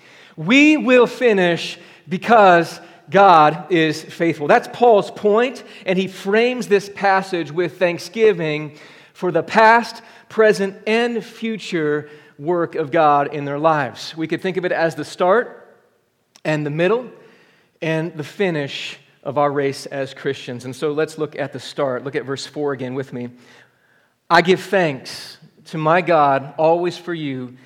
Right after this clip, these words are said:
because of the grace of God that was given you in Christ Jesus." Notice right out of the gate, Paul is thanking God for beginning this work of grace in their lives.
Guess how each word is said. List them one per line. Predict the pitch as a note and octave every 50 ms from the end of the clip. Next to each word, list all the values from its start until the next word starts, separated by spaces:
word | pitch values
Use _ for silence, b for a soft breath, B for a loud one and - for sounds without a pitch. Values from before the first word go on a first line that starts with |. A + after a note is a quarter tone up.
| B B B
because | D3+ - - F3 D#3 E3+
of | D3+
the | C#3 D#3
grace | B2+ D3+ E3+ F#3 F#3 F3+ - -
of | F3 B2+
God | - C#3+ C3 C3 B2+ B2 B2 A#2+ A#2
that | D3 C#3+
was | D3 C3+ A#2
given | - D3+ D#3 C#3 C#3+ C3
you | B2+ B2+ B2+ B2+ B2 B2 C#3 - _
in | D3+ C#3+ C#3 C3+ C3+ C3+ C3+ C#3
Christ | C3+ - - B2+ B2 A#2+ A#2 A2+ - - - _ -
Jesus." | B2+ G#2+ A2 B2+ B2+ B2 A#2 B2 A#2 A2 A2 - -
Notice | D3+ D#3+ E3 D#3+ D3+ D#3+ - B B B B B B B B
right | - C#3+ D#3+ F#3 G#3 A3
out | A3+ G3+ F3+
of |
the | D#3+ D#3+
gate, | C3+ D#3+ D#3+ D3+ D#3 D#3
Paul | - E3+ E3 D#3+
is | D3+ - -
thanking | - G3+ G3+ G#3+ G#3 - G3+ F#3 D3+
God | D#3+ D#3 D3+ D3 D3+ D3 -
for | - D3+
beginning | C3+ D3 C#3+ C3 E3 E3 E3 D#3+
this | D#3 D3 - -
work | D3 C#3+ C#3 -
of | D3 B2
grace | C3 C3 C3 C3 B2+ - -
in | A2 A2+ B2+
their | C3 C3
lives. | C#3 D3+ D#3 D3+ D3 C3 - - - -